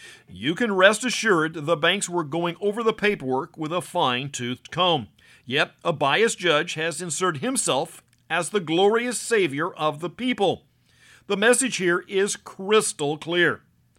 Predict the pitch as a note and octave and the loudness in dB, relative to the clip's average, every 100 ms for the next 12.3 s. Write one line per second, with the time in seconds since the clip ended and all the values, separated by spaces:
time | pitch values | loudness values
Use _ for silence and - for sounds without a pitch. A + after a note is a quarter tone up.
0 | _ - A#2 F3+ F#3+ D3+ A3 - - _ | _ -8 0 0 2 2 0 -2 -12 _
1 | _ C3+ D#3 C#3+ C3 B2 B2 - _ _ | _ -6 -4 -2 -2 -2 -4 -10 _ _
2 | A#2+ A2 A#2+ B2+ B2+ C#3+ D3 D3 C3 G#2+ | -12 -6 -4 -4 -4 -4 -2 -2 -4 -8
3 | _ _ _ _ - _ - - - F#3+ | _ _ _ _ -20 _ -20 -10 -2 2
4 | A3+ A3+ F3+ G3+ B3+ C4 C#4 A#3+ A3 D3 | 6 6 6 4 8 8 6 0 0 -2
5 | F#3+ G#3 E3+ F#3+ G#3+ G3 G#3 G3 F#3+ A#3 | -2 0 0 0 -2 -2 0 0 0 -2
6 | - G3+ D3 D#3 _ _ E3+ F3+ E3 D#3+ | 0 0 0 -6 _ _ -2 -2 0 0
7 | G#3+ G3 G3 F3+ F3+ G3+ A3 - F#3 F#3 | 0 -2 -6 4 4 6 2 0 -2 -2
8 | - _ C#3 F3 F3+ F3 - A#3+ F#3 C#3 | -8 _ -6 -4 -2 -2 -2 -2 -2 -2
9 | E3+ _ - F3 - F3 D3+ C#3+ C#3 F3+ | -6 _ -2 -2 0 0 2 0 -2 -4
10 | D#3 D#3+ A2+ F2 _ _ _ _ _ F#3 | -2 -4 -4 -8 _ _ _ _ _ -2
11 | G#3+ A#3 - - _ D#3+ E3+ F3+ F3 D#3 | 0 0 -4 -12 _ -6 -2 -2 -2 -2
12 | A#2 A#2+ - | 0 -2 -6